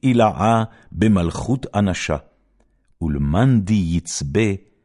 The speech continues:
יתנינה. בה שעתה, מילתה ספת על נבוכדנצר, ומן אנשה תריד,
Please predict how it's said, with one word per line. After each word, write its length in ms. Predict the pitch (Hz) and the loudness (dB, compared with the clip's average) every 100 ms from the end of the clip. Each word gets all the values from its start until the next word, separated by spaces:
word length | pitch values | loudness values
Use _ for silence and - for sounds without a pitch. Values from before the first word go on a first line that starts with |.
| _ _ | _ _
יתנינה. 720 | 76 98 - 87 85 78 71 65 - _ _ _ _ _ _ _ _ _ | -4 -4 -4 -2 0 0 -2 -6 -14 _ _ _ _ _ _ _ _ _
בה 340 | 80 95 139 143 | -8 -4 -2 -4
שעתה, 540 | - - 131 127 - 71 - _ _ _ _ - | -4 -2 0 0 0 -2 -4 _ _ _ _ -4
מילתה 460 | 104 135 123 151 185 | 2 4 2 0 0
ספת 640 | - - 147 - - - _ - | 0 0 0 -2 -8 -14 _ 0
על 200 | 113 117 | 2 4
נבוכדנצר, 840 | 113 113 113 98 92 90 - 62 50 - _ _ _ _ _ _ - | 4 2 -2 -4 -2 -2 -4 -8 -12 -18 _ _ _ _ _ _ -12
ומן 300 | 78 90 110 | -2 2 2
אנשה 540 | - 98 90 - 104 | 2 0 0 0 0
תריד, 400 | 113 139 90 78 | 2 0 0 -2